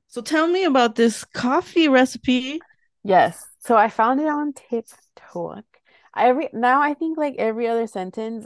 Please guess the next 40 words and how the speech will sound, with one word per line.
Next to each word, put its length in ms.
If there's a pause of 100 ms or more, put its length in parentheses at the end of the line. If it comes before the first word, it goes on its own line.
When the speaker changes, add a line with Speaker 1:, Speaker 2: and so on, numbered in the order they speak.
Speaker 2:
I'm 180
like, 220 (120)
"Guess 220
what 120
I 40
learned 220
on 140
TikTok 420
today, 240
Ma?" 160
Speaker 1:
<laughs> 500 (360)
Speaker 2:
'Cause 120
she's 160
always, 600 (560)
like, 260
"You're 140
always 340
on 180
TikTok. 580
TikTok's 420
your 240
god." 440
I 60
was 180
like, 220 (640)
"I'm 320
learning 580
things 360
here, 340
and 400
they're 300
Speaker 1:
Yeah. 40
<laughs> 60
Speaker 2:
helpful. 640
Like, 220
why 220
Speaker 1:
Yeah. 300
Speaker 2:
are 60
you, 260
like, 280